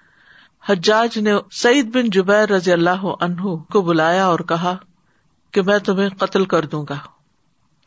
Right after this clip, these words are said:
تو وہ مسکرا دیے، کہنے لگے کہ اگر میری موت، میرا نفع نقصان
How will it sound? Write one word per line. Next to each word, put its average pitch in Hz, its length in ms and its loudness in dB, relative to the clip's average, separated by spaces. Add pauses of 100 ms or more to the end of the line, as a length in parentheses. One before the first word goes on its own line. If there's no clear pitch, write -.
(420)
تو 220 120 -2
وہ 240 120 2
مسکرا 185 540 0
دیے، 143 260 -8 (1000)
کہنے 190 260 0
لگے 196 320 0
کہ - 220 -10
اگر 185 320 2 (880)
میری 208 260 4
موت، 202 500 2
میرا 175 220 2
نفع 175 280 0
نقصان 185 560 0